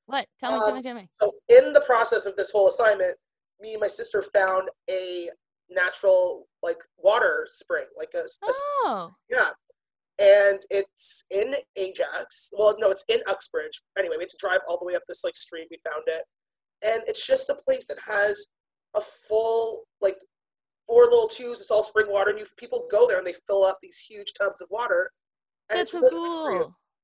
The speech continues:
Speaker 2: Yeah, it has really good alkaline levels. It's, like, all approved, all good to drink. And so we just got a
Speaker 1: Mm-hmm.
Speaker 2: bunch of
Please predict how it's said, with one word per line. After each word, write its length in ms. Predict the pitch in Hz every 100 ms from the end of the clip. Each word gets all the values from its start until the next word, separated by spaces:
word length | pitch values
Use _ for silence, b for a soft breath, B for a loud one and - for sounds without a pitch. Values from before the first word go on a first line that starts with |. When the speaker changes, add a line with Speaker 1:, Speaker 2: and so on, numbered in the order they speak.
| _
Speaker 2:
Yeah, 340 | - 392 415 269
it 40 |
has 140 | 262 254
really 200 | 285 -
good 140 | 277
alkaline 500 | 202 233 247 247 240
levels. 560 | 240 240 240 240 240 202
It's, 140 | 196
like, 160 | 208 - _ _ _ _ _
all 260 | 190 214 247
approved, 540 | 240 226 220 220 208 -
all 200 | 208 214
good 140 | 214
to 80 | -
drink. 360 | - 196 190 190
And 140 | -
so 80 | -
we 80 | 214
just 120 | 294
got 80 | 339
a 40 |
Speaker 1:
Mm-hmm. 60 | 302
Speaker 2:
bunch 80 |
of 80 | 190